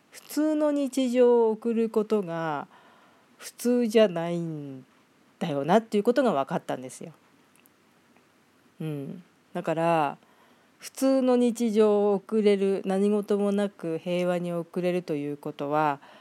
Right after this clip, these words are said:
えー、とてもですね、感謝すべきことだなというふうになりまして。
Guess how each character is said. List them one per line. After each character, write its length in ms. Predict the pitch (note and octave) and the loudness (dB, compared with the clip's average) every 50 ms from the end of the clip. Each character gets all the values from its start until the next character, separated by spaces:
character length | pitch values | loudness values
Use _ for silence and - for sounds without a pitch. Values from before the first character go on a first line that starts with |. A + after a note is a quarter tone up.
| - - _ _ - _ _ _ _ _ _ _ - | -20 -20 _ _ -20 _ _ _ _ _ _ _ -10
え 920 | D#3+ D3+ D3+ D#3 D#3 D3+ D#3 D3+ D3+ D3+ D3+ D#3 - - - - - - - _ _ _ _ _ _ _ _ _ | -8 -6 -6 -6 -6 -6 -8 -10 -10 -10 -10 -12 -12 -14 -14 -16 -18 -20 -20 _ _ _ _ _ _ _ _ _
ー、 40 | - | -16
と 60 | F3 | -6
て 140 | - A3 G#3+ | 0 0 2
も 140 | G#3+ G#3+ F#3+ | 2 2 0
で 100 | E3+ C3+ | -2 -4
す 140 | - - | -6 -12
ね、 280 | - - - - - - _ _ _ _ _ _ _ _ _ _ _ _ _ _ _ _ _ _ _ _ _ _ _ _ _ _ _ _ _ _ _ _ _ _ _ _ | -16 -16 -16 -18 -18 -20 _ _ _ _ _ _ _ _ _ _ _ _ _ _ _ _ _ _ _ _ _ _ _ _ _ _ _ _ _ _ _ _ _ _ _ _
感 240 | - - E3 F3+ F#3+ | -12 -6 -4 -2 -2
謝 140 | E3 E3+ D#3 | -2 -4 -8
す 120 | - - | -8 -8
べ 140 | D3+ E3 D#3+ | -6 -6 -6
き 80 | - - | -8 -8
こ 160 | - D3 C#3+ | -10 -10 -8
と 100 | - C#3+ | -6 -6
だ 120 | - C3+ | -8 -6
な 160 | - B2+ A#2+ - | -8 -8 -12 -14
と 180 | - - - - _ _ _ _ _ _ _ _ _ _ _ _ _ _ _ _ _ _ - | -14 -16 -16 -16 _ _ _ _ _ _ _ _ _ _ _ _ _ _ _ _ _ _ -14
い 120 | F3+ D#3 D#3+ | -10 -6 -4
う 120 | E3 D#3 | -4 -6
ふ 140 | D3 - E3 | -6 -8 -10
う 40 | D3 | -8
に 240 | C#3+ C3+ C3 C#3 _ _ _ _ _ _ _ _ _ _ _ _ _ _ _ _ _ _ _ _ _ _ _ _ _ _ _ _ _ _ _ _ - | -8 -10 -12 -14 _ _ _ _ _ _ _ _ _ _ _ _ _ _ _ _ _ _ _ _ _ _ _ _ _ _ _ _ _ _ _ _ -4
な 100 | E3+ D#3+ | -4 -2
り 100 | D#3+ D#3+ | -2 -2
ま 120 | D3+ D3 | -4 -6
し 100 | D3 - | -8 -10
て。 180 | - - D3+ | -12 -14 -14